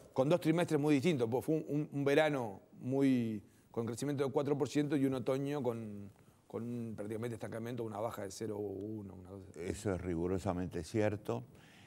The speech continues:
Speaker 2: Este, déjenme decirles que el resultado del, del segundo trimestre está muy afectado por un fenómeno absolutamente circunstancial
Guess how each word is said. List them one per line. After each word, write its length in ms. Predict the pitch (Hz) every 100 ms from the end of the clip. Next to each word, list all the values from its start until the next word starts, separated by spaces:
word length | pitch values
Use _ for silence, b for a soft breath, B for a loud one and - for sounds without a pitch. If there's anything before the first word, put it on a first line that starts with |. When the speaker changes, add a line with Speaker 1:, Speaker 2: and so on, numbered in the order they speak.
| B
Speaker 2:
Este, 580 | - 80 - 85 80 78
déjenme 540 | 80 95 - 104 98
decirles 920 | 95 92 - 123 101 90 87 92 - - b b b b _
que 580 | - 92 85 85 82 82 -
el 160 | 87
resultado 720 | 85 82 98 80 101 107 107
del, 380 | 92 82 80 95
del 180 | 92 80
segundo 520 | - 82 104 123 92
trimestre 720 | 80 82 80 80 80 98 98 110 - b b b b b -
está 300 | 90 101 92
muy 340 | 101 135 123
afectado 680 | 101 - 85 - 101 101 92
por 160 | 82
un 120 | 82 80
fenómeno 800 | 82 80 85 85 80 78 64 -
absolutamente 920 | 76 71 - 85 92 82 85 82 78
circunstancial 920 | - 98 85 85 71 78 67 90 87